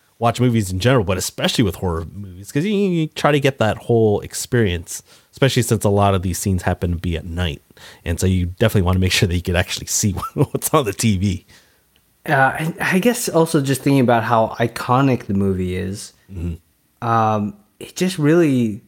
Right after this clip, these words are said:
Speaker 2: like, you can see future horror movies take a lot from this movie,
Speaker 1: Mm-hmm.
Speaker 2: especially in the, the horror teen, like, horror genre, pretty
Speaker 1: Yeah.
Speaker 2: much, right? It's like, this is where you take everything from.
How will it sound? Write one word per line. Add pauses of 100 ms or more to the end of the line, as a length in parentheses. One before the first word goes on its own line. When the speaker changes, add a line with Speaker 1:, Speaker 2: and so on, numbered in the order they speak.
(460)
Speaker 2:
like,
you
can
see
future
horror
movies
take
a
lot
from
this
movie, (220)
Speaker 1:
Mm-hmm.
Speaker 2:
especially
in
the, (180)
the
horror
teen, (640)
like,
horror
genre, (140)
pretty
Speaker 1:
Yeah.
Speaker 2:
much,
right?
It's
like, (360)
this
is
where
you
take
everything
from.